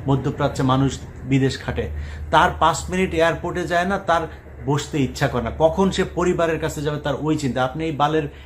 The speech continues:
ভিআইপি লাউঞ্জ টাউঞ্জ, প্রবাসী লাউঞ্জ টাউঞ্জ করে তো লাভ নাই। তাদের জন্য দরকার ছিল পাঁচ লাখ টাকা লাগে সৌদিতে যাইতে, ইন্ডিয়া থেকে যেতে লাগে সত্তর হাজার। আমার দেশ থেকে কেন সত্তর হাজার টাকা একজন মানুষ সৌদিতে যেতে পারবে না,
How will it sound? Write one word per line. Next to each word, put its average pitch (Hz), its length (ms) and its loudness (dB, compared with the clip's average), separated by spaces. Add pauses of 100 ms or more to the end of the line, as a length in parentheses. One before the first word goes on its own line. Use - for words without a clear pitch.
(120)
ভিআইপি 156 360 4
লাউঞ্জ 147 360 0
টাউঞ্জ, 165 340 -2
প্রবাসী 156 360 -2
লাউঞ্জ 147 300 0
টাউঞ্জ 160 240 -4
করে 151 200 0
তো 147 140 -6
লাভ 123 240 2
নাই। 113 200 0 (400)
তাদের 127 320 2
জন্য 147 240 0
দরকার 160 440 4 (100)
ছিল 214 380 0 (560)
পাঁচ 190 360 4
লাখ 190 220 2
টাকা 175 220 2
লাগে 170 240 0
সৌদিতে 156 480 0
যাইতে, 135 460 0 (380)
ইন্ডিয়া 160 360 2
থেকে 156 240 -2
যেতে 131 280 0
লাগে 123 220 0
সত্তর 123 400 -2
হাজার। 107 300 -4 (180)
আমার 151 340 2
দেশ 147 240 -2
থেকে 147 220 -2
কেন 135 320 -2
সত্তর 127 380 -4
হাজার 120 280 -2
টাকা 117 180 -6
একজন 113 240 -6
মানুষ 113 200 -8
সৌদিতে 120 500 -6
যেতে 117 280 -4
পারবে 131 420 0
না, 110 140 -6